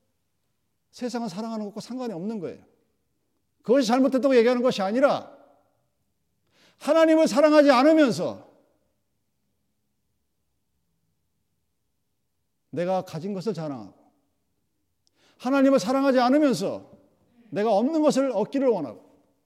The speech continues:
여러분, 하나님을 사랑하기 때문에 누군가 결혼하기를 원하십니까? 그러면 그 가정은 정말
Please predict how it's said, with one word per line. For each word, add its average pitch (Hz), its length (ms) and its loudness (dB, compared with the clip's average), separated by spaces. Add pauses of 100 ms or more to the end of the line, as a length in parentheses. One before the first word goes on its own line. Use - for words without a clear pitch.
(3500)
여러분, 135 380 -6 (300)
하나님을 233 400 -4
사랑하기 226 400 -4
때문에 131 360 -10 (1500)
누군가 147 360 -10
결혼하기를 147 480 -10
원하십니까? 131 580 -14 (600)
그러면 135 300 -10
그 143 140 -14
가정은 120 560 -14 (2750)
정말 127 440 -12